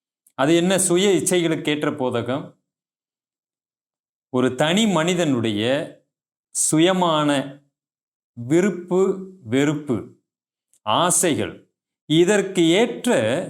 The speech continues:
தீனிகளை போடும்படியான போதகம். அதுதான் சுய இச்சைகளுக்கு ஏற்ற போதகம். எங்கே இந்த வசனம் வருகிறது? பாருங்க, ரெண்டு தீமோத்தியினுடைய புத்தகம்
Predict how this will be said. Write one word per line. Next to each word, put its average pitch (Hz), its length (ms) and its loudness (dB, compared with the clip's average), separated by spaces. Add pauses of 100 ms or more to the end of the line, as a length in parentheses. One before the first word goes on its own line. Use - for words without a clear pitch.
(260)
தீனிகளை 220 600 4
போடும்படியான 160 880 2
போதகம். 120 680 -4 (400)
அதுதான் 123 800 -4 (200)
சுய 247 840 2
இச்சைகளுக்கு 185 640 0
ஏற்ற 120 300 0
போதகம். 107 760 -6 (760)
எங்கே 185 320 2
இந்த 170 140 2
வசனம் 156 300 0
வருகிறது? 151 760 -2 (480)
பாருங்க, 113 720 -2 (800)
ரெண்டு 180 300 2
தீமோத்தியினுடைய 139 720 0
புத்தகம் 123 680 -6